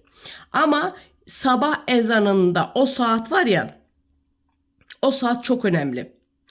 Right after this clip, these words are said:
Yok, sepmem diyorsun. O zaman bir kabın içinde,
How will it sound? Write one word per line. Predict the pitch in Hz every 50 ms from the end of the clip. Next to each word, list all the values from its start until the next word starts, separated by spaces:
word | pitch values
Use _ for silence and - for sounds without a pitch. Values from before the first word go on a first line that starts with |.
| - - - - - - -
Yok, | 233 311 311 277 285 - -
sepmem | - - 277 262 262 - 277 294 330 320 311 269
diyorsun. | 247 247 226 220 214 - - 196 190 202 214 - _ _ _ _ _ _ _ _ _ - - - - _ _ -
O | - 302 320
zaman | 262 302 277 262 247 240 220
bir | 240 311 339 339
kabın | - 285 285 247 262 302 311
içinde, | 302 - - - 262 247 233 220 214 214 202 202 214